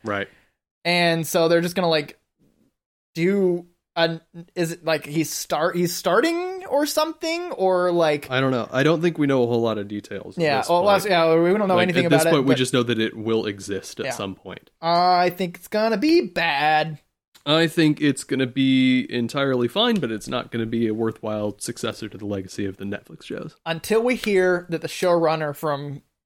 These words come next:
Speaker 2: the Netflix series is attached, and the same, at least mostly the same writer's room.
Speaker 1: They're not.
Speaker 2: Good. So we're gonna get,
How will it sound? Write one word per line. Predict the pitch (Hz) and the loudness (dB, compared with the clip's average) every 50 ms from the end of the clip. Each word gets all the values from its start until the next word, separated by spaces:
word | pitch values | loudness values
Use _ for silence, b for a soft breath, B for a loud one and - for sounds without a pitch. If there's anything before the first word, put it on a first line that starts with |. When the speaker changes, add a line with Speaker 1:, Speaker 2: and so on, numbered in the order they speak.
| _ _ _ | _ _ _
Speaker 2:
the | - 156 | -6 -4
Netflix | 151 160 156 143 139 156 151 143 - - - - - _ _ _ _ _ _ _ _ _ _ _ _ | -2 -2 -2 -2 -2 -4 -4 -4 -4 -8 -10 -12 -14 _ _ _ _ _ _ _ _ _ _ _ _
series | - - 165 151 143 143 139 135 135 135 - - - _ _ _ _ _ _ _ _ | -8 -6 -4 -2 -2 -2 -2 -4 -6 -10 -12 -16 -18 _ _ _ _ _ _ _ _
is | - 151 147 | -12 -10 -10
attached, | 143 - 151 143 135 131 135 - - - - - - _ _ _ _ _ _ | -8 -4 -4 -2 -2 -2 -6 -8 -14 -16 -16 -20 -20 _ _ _ _ _ _
and | - 143 139 139 139 139 139 139 139 139 139 139 139 | -8 -6 -4 -4 -4 -4 -4 -4 -4 -6 -6 -8 -10
the | 143 | -10
same, | 143 - 170 160 151 151 147 - _ _ _ _ _ _ - | -8 -6 -4 -4 -4 -6 -10 -14 _ _ _ _ _ _ -6
at | 165 156 | -6 -2
least | 165 175 170 165 170 | 0 0 0 0 0
mostly | 165 165 165 165 165 165 160 - 165 | -4 -4 0 2 2 2 2 -2 -4
the | 151 143 | -4 -4
same | - - 156 143 143 139 | -4 -4 -6 -6 -4 -2
writer's | 143 151 156 165 185 185 185 | 0 0 2 2 0 0 0
room. | 208 202 196 202 202 202 208 208 b b b b b b b b b b b b b b | -2 -2 0 0 0 -2 -4 -6 b b b b b b b b b b b b b b
Speaker 1:
They're | - 110 | -6 -6
not. | 107 104 98 95 95 98 - - _ _ _ _ - - - _ _ _ _ - | -4 -4 -6 -8 -10 -12 -14 -16 _ _ _ _ -18 -18 -18 _ _ _ _ -10
Speaker 2:
Good. | 165 156 143 139 139 143 143 160 - - _ _ _ _ _ _ _ _ _ _ _ _ _ _ _ _ | -6 -4 -2 -2 -2 -4 -6 -12 -18 -20 _ _ _ _ _ _ _ _ _ _ _ _ _ _ _ _
So | - - 180 | -6 -4 -2
we're | 175 175 | -2 -2
gonna | 170 165 156 | -2 -2 -4
get, | 156 160 156 151 143 - - _ | -2 0 0 0 0 0 -6 _